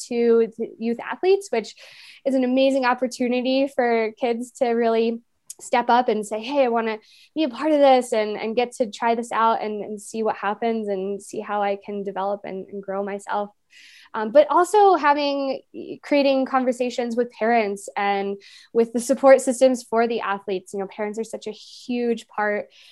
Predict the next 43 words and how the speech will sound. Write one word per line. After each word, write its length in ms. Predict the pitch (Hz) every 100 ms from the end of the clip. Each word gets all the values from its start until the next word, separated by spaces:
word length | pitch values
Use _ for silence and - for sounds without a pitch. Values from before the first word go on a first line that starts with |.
| -
of 320 | - 208 196 202 - 220 202
the 320 | 226 214 208 -
whole 280 | - 262 254
experience. 720 | 240 - 214 214 214 214 226
We 120 | 214
see 160 | 220
so 180 | 214 214
many 240 | 214 214 202
athletes 640 | 208 196 208 208 - -
at 120 | - 202
trials, 520 | - 214 208 208 214
you 80 | 208
know, 200 | 202 202
hugging 380 | 233 240 233
their 120 | 220 220
families, 440 | 226 233 226 226
thanking 300 | - 226 226
their 140 | 220 214
families, 560 | - 208 214 208 208
and 180 | 202 196 - - - _ -
everyone 340 | 262 240 233
across 340 | 214 226 214 214
the 60 |
board 300 | 208 202 202
is, 300 | 196 190 196 -
"Can't 200 | 233 214
do 100 | 214
it 80 | 202
alone." 540 | 196 202 196 202 196 -
Like, 220 | 196 196 _ -
you 280 | - 220 202
know, 160 | 190
just 180 | 196 202
having 380 | - 208 202 196
that 260 | 185 - _
great, 360 | 190 190 - _ - - -
um, 280 | 185 185 175
reverence 520 | 202 254 269 220 208
for 120 | 214
the 100 | 208
support 420 | 202 220 - 233
systems 800 | 240 247 233 - 202 202 196 -
that 240 | 190 190